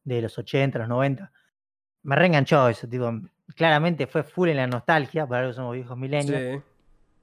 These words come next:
Speaker 1: Así que lo estuve mirando, está bastante bueno. Así que,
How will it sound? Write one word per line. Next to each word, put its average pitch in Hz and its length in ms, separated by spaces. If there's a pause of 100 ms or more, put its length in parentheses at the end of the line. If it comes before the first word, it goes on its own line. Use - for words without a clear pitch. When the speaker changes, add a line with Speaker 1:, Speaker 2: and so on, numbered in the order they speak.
(100)
Speaker 1:
Así 139 240
que 135 120
lo 123 40
estuve 135 220
mirando, 160 380
está 165 160
bastante 143 280
bueno. 160 320 (1400)
Así 147 240
que, 123 480